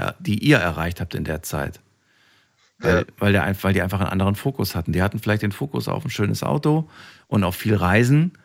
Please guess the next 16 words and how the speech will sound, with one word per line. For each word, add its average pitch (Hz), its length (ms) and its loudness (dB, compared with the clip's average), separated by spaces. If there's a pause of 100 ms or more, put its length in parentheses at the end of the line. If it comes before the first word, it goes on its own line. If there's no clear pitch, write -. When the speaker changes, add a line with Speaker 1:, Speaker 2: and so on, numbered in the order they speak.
(300)
Speaker 1:
aber 101 200 2
ihr 110 180 4
hattet 113 180 2
Fokus 117 440 -2
auf, 101 480 -2
äh, 92 480 2 (200)
Freundin 120 420 2
finden, 123 380 0
Familie 113 400 2
gründen, 117 360 0
ihr 113 100 0
habt 98 120 -2
vielleicht 101 180 0
schon 95 120 -2
zwei 95 200 0
Kinder, 135 440 2